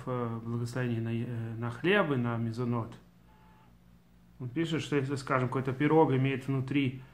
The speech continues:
э, фрукты, скажем,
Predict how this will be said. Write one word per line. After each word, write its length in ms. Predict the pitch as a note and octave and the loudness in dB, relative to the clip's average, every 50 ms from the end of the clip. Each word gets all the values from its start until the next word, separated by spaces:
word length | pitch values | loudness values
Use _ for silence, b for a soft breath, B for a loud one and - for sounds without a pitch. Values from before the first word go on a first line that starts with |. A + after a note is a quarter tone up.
| B B B B B - - | B B B B B -10 -8
э, 360 | B2+ A#2 A2 G#2+ G#2 G#2+ A2 A2+ - - - - - - - - F#3+ E3 - - | -6 -6 -6 -6 -8 -10 -10 -12 -14 -20 -20 -20 -20 -20 -20 -18 -18 -16 -4 4
фрукты, 420 | E3 F3+ G#3 G3+ - - - D3+ | 6 8 8 8 6 2 2 0
скажем, 720 | C3 - - - C3 B2 A2 A2 B2 A#2+ A#2 A#2 A#2+ - | 0 0 0 0 0 0 0 0 0 0 0 0 -2 -6